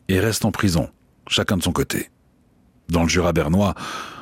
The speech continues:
où tout le monde a reconnu H un grâce aux nombreux articles publiés dans les journaux,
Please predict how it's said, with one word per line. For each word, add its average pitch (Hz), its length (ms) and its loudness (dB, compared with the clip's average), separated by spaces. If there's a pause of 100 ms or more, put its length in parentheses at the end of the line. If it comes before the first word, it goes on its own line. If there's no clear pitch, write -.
(140)
où 92 120 2
tout 98 140 0
le 95 60 6
monde 95 200 6
a 78 40 2
reconnu 85 360 4
H 78 280 2
un 101 200 2
grâce 85 360 0
aux 85 120 4
nombreux 82 540 4
articles 92 500 0
publiés 85 420 4
dans 80 120 2
les 82 100 4
journaux, 87 400 4